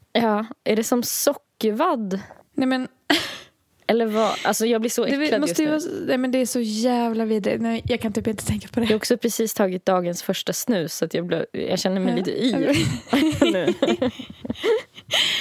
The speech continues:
Speaker 2: Åh, jag saknar det. <laughs> Varje
Speaker 1: Den här
Speaker 2: vecka bara.
Speaker 1: illamående-känslan saknar du.
Speaker 2: Ja, ja.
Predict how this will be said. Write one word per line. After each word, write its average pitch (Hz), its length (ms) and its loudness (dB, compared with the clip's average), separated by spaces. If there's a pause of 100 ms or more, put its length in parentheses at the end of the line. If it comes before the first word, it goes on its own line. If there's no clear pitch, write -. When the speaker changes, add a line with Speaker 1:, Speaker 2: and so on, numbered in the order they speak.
(520)
Speaker 2:
Åh, 311 260 -2
jag 320 80 0
saknar 247 760 -2
det. 285 480 2 (180)
<laughs> 320 220 2
Varje 233 280 2
Speaker 1:
Den - 100 2
här 180 180 4
Speaker 2:
vecka - 140 0
bara. 262 200 2
Speaker 1:
illamående-känslan 208 1200 0
saknar - 360 -2
du. 113 140 -2 (120)
Speaker 2:
Ja, 208 480 2 (320)
ja. 226 260 0